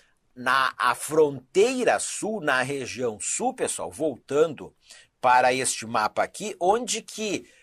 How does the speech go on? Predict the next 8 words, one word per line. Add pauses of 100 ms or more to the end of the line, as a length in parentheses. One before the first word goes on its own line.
(120)
nós
temos
uma
maior, (260)
é,
é,
ocupação
populacional?